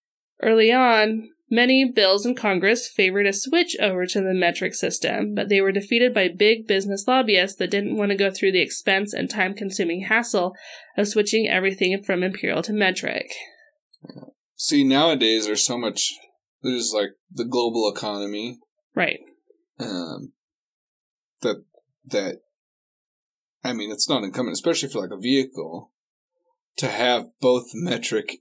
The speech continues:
Speaker 2: and imperial
Speaker 1: Right. But back
Speaker 2: sockets and
Speaker 1: but back then, like, literally nothing in America was metric. It
Speaker 2: Right.
Speaker 1: was still all imperial.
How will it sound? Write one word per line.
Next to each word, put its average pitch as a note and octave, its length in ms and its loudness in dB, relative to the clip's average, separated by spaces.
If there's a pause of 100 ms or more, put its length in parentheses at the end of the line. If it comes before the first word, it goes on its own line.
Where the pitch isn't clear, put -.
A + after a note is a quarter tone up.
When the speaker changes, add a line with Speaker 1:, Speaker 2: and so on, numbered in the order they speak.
(100)
Speaker 2:
and G#2+ 320 -4
imperial G2 760 -2
Speaker 1:
Right. A#3+ 320 0 (420)
But A3 100 2
back A3 240 2
Speaker 2:
sockets A#2+ 280 -4
and F#2+ 460 -8 (380)
Speaker 1:
but G#3+ 100 0
back A3+ 220 2
then, B3+ 260 4
like, G#3 160 0
literally G#3+ 420 4
nothing G3+ 520 2
in G3 140 2
America F3 520 0
was D#3+ 440 -2 (540)
metric. - 520 -6 (320)
It - 40 -14
Speaker 2:
Right. G#3 200 2
Speaker 1:
was G#3+ 220 2
still A3+ 500 0 (360)
all G3+ 200 2
imperial. - 680 -2